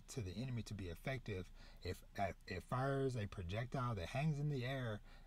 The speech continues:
and then bursts into homing projectiles when a target comes close. So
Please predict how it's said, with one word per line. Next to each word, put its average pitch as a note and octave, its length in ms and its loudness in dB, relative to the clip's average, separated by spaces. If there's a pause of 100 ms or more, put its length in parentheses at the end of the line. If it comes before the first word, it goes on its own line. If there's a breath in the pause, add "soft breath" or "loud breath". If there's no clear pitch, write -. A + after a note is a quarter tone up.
and F2 140 0
then F2+ 220 0
bursts G#2 280 2
into F#2 360 -2
homing D3+ 360 4
projectiles G2 760 0
when G2 80 2
a E2 60 -2
target G2+ 400 -2
comes G2 320 0
close. - 560 -6 (400 loud breath)
So - 180 0